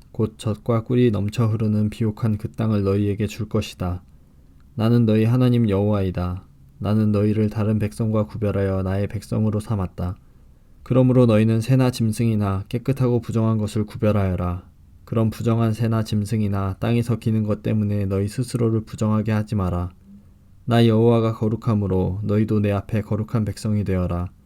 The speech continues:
나는 너희를 다른 백성과 구별하여 내 백성으로 삼았다.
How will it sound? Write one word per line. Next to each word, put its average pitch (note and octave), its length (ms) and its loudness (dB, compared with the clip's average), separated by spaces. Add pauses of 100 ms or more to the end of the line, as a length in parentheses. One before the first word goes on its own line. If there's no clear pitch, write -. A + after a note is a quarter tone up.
(640)
나는 A#2 300 4
너희를 A2 340 4
다른 G#2+ 300 0
백성과 G#2+ 460 -2
구별하여 G2 560 2
내 G2+ 180 0
백성으로 G#2+ 480 -2
삼았다. F#2 640 -2